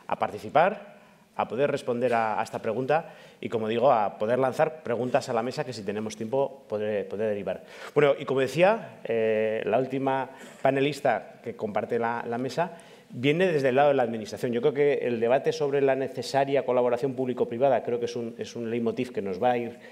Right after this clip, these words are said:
eh, desarrollándose a lo largo de todas las mesas. En concreto, Delia, eh, desde tu visión, desde el Gobierno de Navarra, ¿cómo veis, eh, la necesaria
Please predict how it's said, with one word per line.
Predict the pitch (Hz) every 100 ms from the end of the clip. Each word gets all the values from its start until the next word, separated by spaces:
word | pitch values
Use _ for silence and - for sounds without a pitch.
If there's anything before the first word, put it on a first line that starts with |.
| - -
eh, | - 120 113 113 110 110
desarrollándose | 107 113 123 123 120
a | 107
lo |
largo | 117 123
de |
todas | 127 131
las | 127 131
mesas. | 143 185 - - - - - - -
En | 139
concreto, | 147 185 151 135
Delia, | 160 135 110 95 -
eh, | 127 131 127 127 127 120
desde | 135 127 127
tu | 131
visión, | 131 127 160 131
desde | 120 123
el |
Gobierno | 135 160 165
de | 156
Navarra, | 151 165 170 185 - - - -
¿cómo | 170 170 160
veis, | 160 131 117 - - 120
eh, | 123 123 120 120 120
la | 123
necesaria | 127 123 117 151 151 151 151 147 143